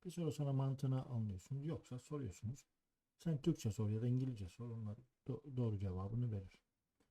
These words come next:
Yani arama motorlarında ya da yapay zeka araçları yapar. Ancak C S S çok da kolay değil. Öğrenmesi kolay ama tam olarak istediğini yapması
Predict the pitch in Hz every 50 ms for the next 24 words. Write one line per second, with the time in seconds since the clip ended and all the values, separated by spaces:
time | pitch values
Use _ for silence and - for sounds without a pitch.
0 | _ _ _ _ _ _ _ _ - - 107 104 - - 123 117 117 113 110 107
1 | 101 92 - - 98 92 90 90 95 104 117 113 101 - 113 117 127 - - 120
2 | 107 - 110 107 101 98 95 - - 104 98 92 90 - - - 107 131 160 -
3 | _ _ _ _ _ _ _ _ _ _ _ _ _ _ _ - - _ _ _
4 | _ - - 117 101 - - 160 170 _ _ _ _ _ _ _ _ - 180 175
5 | 151 151 151 151 - - - _ _ _ _ _ _ _ _ _ - - 165 147
6 | 131 - - 135 131 - - - 143 135 139 _ _ - - 120 - - - 131
7 | 120 120 123 120 113 - _ _ _ _ _ - - 120 107 101 104 - _ _
8 | _ _ _ _ _ _ _ _ _ - _ - 156 139 139 151 143 147 147 143
9 | - 156 143 147 151 143 147 165 160 135 110 - - - - 147 139 131 123 123
10 | 120 120 - - - - - - 123 117 120 120 120 117 107 - _ - 107 98
11 | - - 165